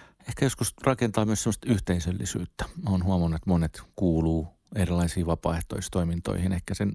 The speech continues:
yhteisönkin takia. Tietenkin se motiivi voi jotenkin liittyä myös meidän arvopohjaan tai johonkin eettisiin periaatteisiin tai haluaa tehdä jotenkin tästä maailmasta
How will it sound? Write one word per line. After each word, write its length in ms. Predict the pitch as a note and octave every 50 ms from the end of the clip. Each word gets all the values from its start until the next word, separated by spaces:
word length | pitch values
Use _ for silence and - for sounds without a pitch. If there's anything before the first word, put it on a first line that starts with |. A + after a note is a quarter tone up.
| -
yhteisönkin 600 | G#2+ G#2 G2 - - G2+ F#2+ F2+ F2+ F#2 - F#2 F2
takia. 420 | - F2+ F2+ - - B2+ A#2+ F#2+ - _ _ _ _ _ _ _ _ _ _ -
Tietenkin 300 | - A2 - F#2 F2 F#2+
se 80 | F#2+
motiivi 360 | F#2+ G#2 G#2 - - F#2+ F#2+ F#2
voi 160 | F2+ F#2 F#2+
jotenkin 320 | F#2+ F2+ G2 F2 - F#2+
liittyä 360 | F#2+ G2 F#2 - - - F#2+
myös 260 | F2+ F#2+ F#2+ F2 - -
meidän 240 | G#2 G2+ G2+ G2+
arvopohjaan 680 | F#2+ F#2 F2 F2 E2 - - F#2 E2 D#2 G2+ G#2+ G2+ F#2+ F#2
tai 200 | - G#2+ G#2 G#2+
johonkin 360 | G2+ G2 G2 F#2+ - G2 F#2+
eettisiin 520 | F#2 F2+ F2 - - F2+ - F2 F2+ G2+ - -
periaatteisiin 960 | F#2+ F#2 F2+ F#2 G2+ G2+ F2 - _ - - - - - - F2 G2+ - F#2 -
tai 260 | - F2+ F2 E2+ D2+ - - - - _ - -
haluaa 340 | - G2+ G2 F#2 G2 - - -
tehdä 240 | - F2 F2+ G#2+
jotenkin 440 | A2 A2 G2 - F2 E2 - - - - - _ _
tästä 240 | - - - - G#2+
maailmasta 440 | G2+ F#2+ G#2 A2+ A2+ - - -